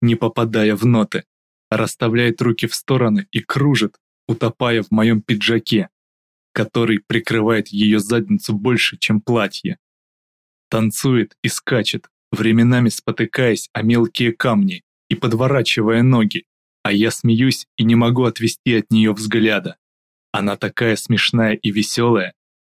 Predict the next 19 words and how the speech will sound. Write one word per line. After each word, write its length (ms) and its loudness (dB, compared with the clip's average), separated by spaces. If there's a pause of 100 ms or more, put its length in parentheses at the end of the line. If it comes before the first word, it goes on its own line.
(120)
свободная 880 -2
и 80 2
маленькая. 680 -2 (760)
И 40 -2
сейчас 600 -2
даже 400 -2
с 140 -8
вечерним 480 0
макияжем 760 -2
похожа 440 -2
на 280 0
озорного 520 0
подростка, 640 -4 (380)
который 420 -2
жаждет 420 -2
взять 320 -4
от 100 -6
этой 220 0
ночи 440 0